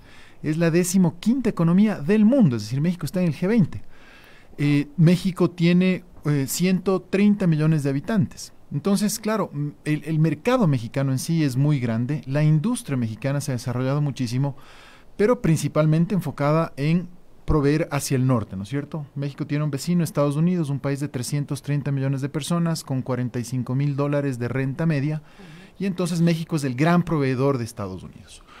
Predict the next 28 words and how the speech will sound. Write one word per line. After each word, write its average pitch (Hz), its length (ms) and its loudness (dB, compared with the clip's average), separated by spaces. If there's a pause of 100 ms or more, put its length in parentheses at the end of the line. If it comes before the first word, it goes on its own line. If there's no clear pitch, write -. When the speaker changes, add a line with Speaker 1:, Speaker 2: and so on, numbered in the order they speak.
(1000)
Speaker 1:
Claro, 214 320 2
frente 165 360 2
a 180 40 4
este 180 160 -2
tema, 180 260 2
lo 175 100 2
que 156 80 -2
nosotros 160 380 -2
hemos 165 220 0
solicitado 156 880 -2
a 131 100 -4
las 139 200 -2
autoridades 117 880 -2
es 170 180 0
que 185 260 0 (260)
debemos 151 720 4
negociar 156 880 0
de 135 140 -4
una 185 140 0
forma 170 460 0
estratégica. - 840 -2 (140)
¿Qué 170 80 2
Speaker 2:
Muy 180 80 4
bien. 175 140 0
Speaker 1:
implica 208 340 -2
una 127 100 2
negociación 104 380 -6
estratégica? - 560 -16